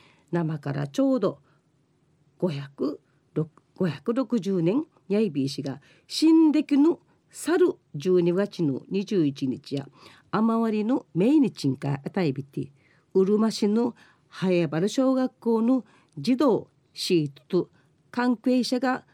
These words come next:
折り鶴、たむきて参列さびたん。牧場司委員、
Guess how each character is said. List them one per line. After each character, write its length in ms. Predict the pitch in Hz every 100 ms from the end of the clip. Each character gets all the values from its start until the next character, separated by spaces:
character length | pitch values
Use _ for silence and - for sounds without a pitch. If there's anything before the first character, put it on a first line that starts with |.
| _ _ _ _ -
折 220 | 165 156
り 80 | 143
鶴、 380 | 165 165 339 427 _ _ _ _
た 140 | 247
む 160 | 240 240
き 120 | 247
て 300 | - 269 - _
参 280 | - 180 170
列 200 | 151 143
さ 160 | - 285
び 120 | 277
た 140 | -
ん。 60 | 139 _ _ - _ _ - _ _ _ _ _ _ _ _
牧 280 | 175 185 185
場 220 | 160 165
司 480 | 156 - 151 - 139 - _ _ _
委 80 | 170
員、 180 | 160